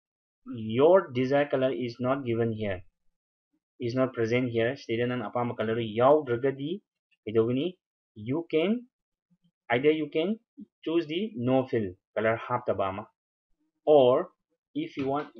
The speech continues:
different color that is not on the theme color or the standard color ꯌꯥꯎꯗ꯭ꯔꯦꯅ ꯈꯜꯂꯗꯤ, you can click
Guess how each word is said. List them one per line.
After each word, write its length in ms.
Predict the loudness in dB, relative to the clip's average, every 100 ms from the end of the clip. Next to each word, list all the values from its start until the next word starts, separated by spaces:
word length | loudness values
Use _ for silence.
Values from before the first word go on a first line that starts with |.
| -6
different 360 | -4 0 2
color 400 | 4 6 6 4 -2 _ _ _
that 160 | -2 0
is 140 | 0
not 240 | 2 2 2
on 180 | 0 2
the 180 | 2 0 -2
theme 180 | -4 0
color 440 | 2 4 4 2 0
or 140 | -2
the 100 | -2
standard 340 | -4 -4 -2 -2
color 240 | 2 2 0 _ _ -8
ꯌꯥꯎꯗ꯭ꯔꯦꯅ 540 | 4 6 6 2 -2
ꯈꯜꯂꯗꯤ, 340 | -2 -4 -4 -6 -10 _ _ -14
you 80 | -4
can 260 | -2 -2 -2
click 200 | 0 0